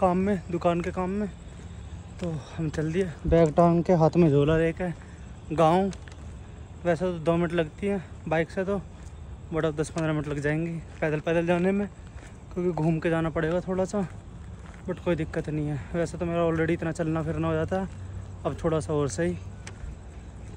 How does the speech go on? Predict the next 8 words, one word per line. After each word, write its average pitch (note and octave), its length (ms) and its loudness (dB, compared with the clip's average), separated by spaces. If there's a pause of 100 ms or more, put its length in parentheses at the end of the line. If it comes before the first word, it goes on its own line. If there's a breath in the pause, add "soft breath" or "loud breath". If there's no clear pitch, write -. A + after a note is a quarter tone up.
(200)
हूँ, C4 280 10 (1300 loud breath)
कोई E3 120 -2
दिक्कत D3+ 320 -6
नहीं D#3+ 140 0
है, D#3 120 0
मैनेज D3+ 340 0
हो C#3+ 80 0
जाएगा। D3+ 360 0